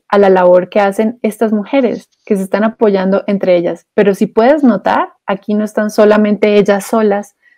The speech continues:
sino que también hay un grupo de hombres detrás. Y son hombres que se han dedicado a darles más conocimiento,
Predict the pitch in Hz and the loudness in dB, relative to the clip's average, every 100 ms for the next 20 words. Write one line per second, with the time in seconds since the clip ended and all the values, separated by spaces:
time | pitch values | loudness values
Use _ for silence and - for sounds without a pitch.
0 | _ 220 214 196 196 196 190 190 202 214 | _ 0 0 0 -4 -4 -4 -2 0 2
1 | 226 226 226 220 196 185 196 311 - 185 | 2 2 2 2 2 2 2 0 -2 -2
2 | 190 185 185 180 - - _ _ _ _ | -2 0 -2 -2 -8 -20 _ _ _ _
3 | _ _ _ _ 208 220 214 - 226 233 | _ _ _ _ -2 0 0 2 4 4
4 | 277 370 - 202 196 190 196 220 208 - | 2 -4 -6 -2 -2 0 0 0 -2 -6
5 | 185 202 247 - _ _ _ - 202 196 | -4 -4 -4 -10 _ _ _ -2 2 4
6 | 196 220 220 214 233 262 233 190 180 180 | 4 4 4 2 2 2 2 0 -6 -6
7 | 185 277 339 | -6 -6 -6